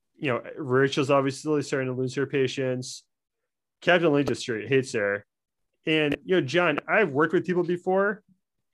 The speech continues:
who are, like, so obsessed with their career, like, in career advancement, that they're kind of always on. And, like, people, especially if you're living with them too, people get sick of that real fast. And,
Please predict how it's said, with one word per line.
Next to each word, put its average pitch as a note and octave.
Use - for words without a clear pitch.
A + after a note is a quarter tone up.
who -
are, C#3+
like, B2
so E3
obsessed D#3
with C3+
their C3+
career, B2+
like, B2+
in A#2
career B2+
advancement, A2+
that C#3+
they're C#3+
kind F#3
of F#3
always D#3+
on. B2+
And, D3+
like, C3
people, G3+
especially F3
if D3+
you're D3
living B2+
with D3
them B2+
too, D3+
people D3+
get F3
sick D3
of C3+
that B2
real A#2
fast. G2+
And, A#2